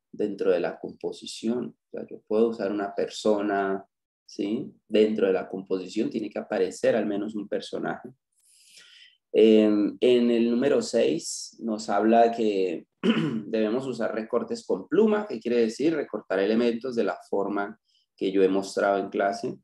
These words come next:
usando la pluma para definir formas muy específicas. <clears throat> Deben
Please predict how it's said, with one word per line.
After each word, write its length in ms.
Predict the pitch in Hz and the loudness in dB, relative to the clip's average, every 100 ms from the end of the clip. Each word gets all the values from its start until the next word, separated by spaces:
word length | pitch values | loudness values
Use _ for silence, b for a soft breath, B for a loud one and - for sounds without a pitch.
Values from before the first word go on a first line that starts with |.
| _ | _
usando 400 | - 95 87 95 | -14 -10 -4 -2
la 240 | 98 - | -2 0
pluma 520 | 147 143 120 113 - | 0 2 2 0 -2
para 440 | - 95 87 80 76 - | -2 -2 -2 -4 -4 0
definir 720 | 95 - - 90 87 110 113 | 0 0 -6 -8 -2 -2 -2
formas 440 | 104 101 107 104 110 | -6 -6 -6 -8 -6
muy 240 | 101 101 | -6 -6
específicas. 1080 | 101 - - - 110 110 - 135 160 - _ _ _ b b b b b _ _ _ | -6 -4 -4 -2 -2 -2 -2 -6 -6 -14 _ _ _ b b b b b _ _ _
<clears throat> 680 | - 175 156 131 131 _ _ | 6 6 6 0 -8 _ _
Deben 760 | 104 107 113 120 117 110 - | 4 6 6 6 6 4 2